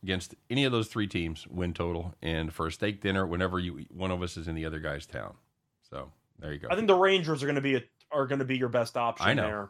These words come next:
Speaker 2: just
Speaker 1: I
Speaker 2: because
Speaker 1: <laughs> Yeah.
Speaker 2: of who they acquired. But
Speaker 1: Yeah, I agree. I agree.
Speaker 2: we'll see. But Baltimore, I, I get it. You know, you see a low total, you can't visualize a team losing a hundred games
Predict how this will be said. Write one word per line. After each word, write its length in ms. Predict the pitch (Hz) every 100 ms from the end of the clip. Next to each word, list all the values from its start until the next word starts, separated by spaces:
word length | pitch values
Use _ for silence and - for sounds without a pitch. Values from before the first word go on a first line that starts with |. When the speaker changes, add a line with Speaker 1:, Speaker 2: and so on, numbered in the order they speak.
| _
Speaker 2:
just 120 | 120 107
Speaker 1:
I 20 |
Speaker 2:
because 480 | - 113 107 101 117
Speaker 1:
<laughs> 0 |
Yeah. 160 | 110
Speaker 2:
of 180 | 104 98
who 140 | 127
they 140 | 107 104
acquired. 480 | - 107 95 92 92
But 80 | 92
Speaker 1:
Yeah, 140 | 76
I 80 | 80
agree. 300 | 123 107 90 - _ -
I 120 | 98
agree. 160 | 120 87
Speaker 2:
we'll 60 |
see. 200 | 87 127
But 200 | 113 135 123 _ -
Baltimore, 500 | 208 214 220 226 202
I, 80 | 175
I 80 | 180
get 240 | 180 196 127
it. 120 | 113
You 60 |
know, 120 | 139 143
you 160 | 135
see 160 | 135 175
a 60 |
low 220 | 160 160 147
total, 560 | - 175 170 160 151 _ _ _ -
you 200 | 131 131 -
can't 320 | 165 165 160 _
visualize 680 | 135 151 147 156 151 147 135
a 60 | 131
team 280 | 151 139
losing 360 | 135 151 139 143
a 20 |
hundred 280 | 139 131 117
games 580 | 151 147 123 117 -